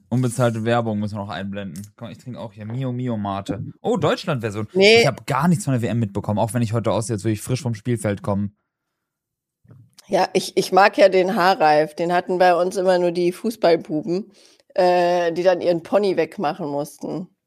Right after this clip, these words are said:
Speaker 1: Mhm.
Speaker 2: Weil die, also zu, zu der Zeit hatten ja alle so Nick Carter-Frisuren, die sind jetzt, glaub ich, auch wieder in. So Mittelscheitel und alles sieht so ein bisschen, weiß ich nicht, so ein bisschen angefettet, drei Tage alt, ne? So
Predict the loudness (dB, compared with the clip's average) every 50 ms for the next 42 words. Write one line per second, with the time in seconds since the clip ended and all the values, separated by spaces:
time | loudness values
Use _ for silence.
0 | _ _ _ _ _ -10 -6 -4 -2 0 2 2 2 4 4 4 4 2 0 -4
1 | -4 -2 0 2 4 4 4 4 2 0 -2 -4 0 0 0 2 2 -2 -2 -2
2 | -2 -2 0 2 2 2 2 0 -2 -2 -2 0 0 0 -2 -4 -6 -4 -2 0
3 | 0 0 0 -2 -4 -4 -6 -8 -8 -6 -2 0 0 0 0 -2 -4 -4 -2 -2
4 | -2 -4 -2 -2 -2 -2 -2 -2 -4 -4 -4 -2 -2 0 2 2 2 2 -2 -2
5 | -4 -6 -16 -20 -20 -20 -20 _ _ _ -2 2 4 4 6 6 4 2 2 0
6 | 0 2 2 2 2 2 2 4 4 4 4 4 2 0 2 2 2 2 2 2
7 | 2 0 0 -2 -4 -4 -6 -6 0 0 0 0 -2 -6 -8 -4 0 2 2 2
8 | 2 0 -4 -4 -6 -8 _ _ _ _ _ _ _ _ _ _ _ _ _ _
9 | _ _ _ -10 -10 -8 -4 -4 -2 0 2 0 0 0 0 -2 0 0 -2 -4
10 | -2 -2 -2 0 0 0 0 0 -2 -4 -2 2 2 2 2 2 -2 -2 -2 0
11 | 0 0 0 0 0 2 2 4 4 4 4 4 4 4 4 2 0 -2 -6 -4
12 | 0 2 2 2 2 0 -2 -2 0 0 0 0 -2